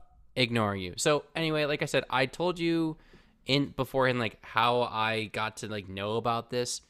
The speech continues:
So, uh, friend and listener of the show, Rob, he had, I had tried Husky I P A from him. I was like, "Wow, this is really good."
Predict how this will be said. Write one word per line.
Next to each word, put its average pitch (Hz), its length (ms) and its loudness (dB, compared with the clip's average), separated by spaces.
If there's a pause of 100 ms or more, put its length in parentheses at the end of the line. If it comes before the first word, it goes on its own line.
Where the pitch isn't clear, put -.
(280)
So, 107 600 -2
uh, 95 520 -6 (180)
friend 127 640 -2 (640)
and 101 360 -8
listener 107 340 -8
of 101 60 -8
the 98 60 -12
show, 92 180 -10
Rob, 131 440 0 (420)
he 117 160 -8
had, 113 220 -2
I 107 140 0
had 110 100 -2
tried 110 260 -2
Husky 107 440 -4
I 104 80 0
P 101 140 -2
A 95 80 0
from 90 180 -6
him. 156 200 -2
I - 20 -8
was 113 120 -10
like, 113 200 -8
"Wow, 220 220 -2
this 202 160 -6
is 196 120 -6
really 190 240 -2
good." 160 340 2